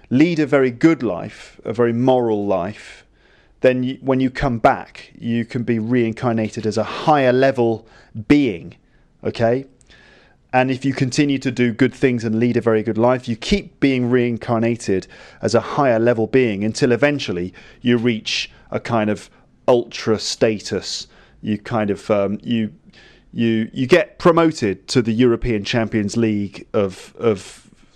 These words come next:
consciousness, let's say, and you get to nirvana. Not the rock band,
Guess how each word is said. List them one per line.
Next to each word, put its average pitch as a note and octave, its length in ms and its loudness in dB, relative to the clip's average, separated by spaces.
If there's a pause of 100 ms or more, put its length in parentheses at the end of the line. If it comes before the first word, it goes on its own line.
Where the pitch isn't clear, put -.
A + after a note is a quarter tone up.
(140)
consciousness, - 800 -4
let's F#2+ 200 -6
say, F#2 300 -2 (380)
and G#2+ 140 -2
you G#2+ 60 0
get G#2+ 220 0
to A2+ 100 -2
nirvana. G#2 680 -2 (400)
Not D#3 220 2
the C3+ 120 2 (200)
rock A#2+ 380 2
band, F2+ 420 -4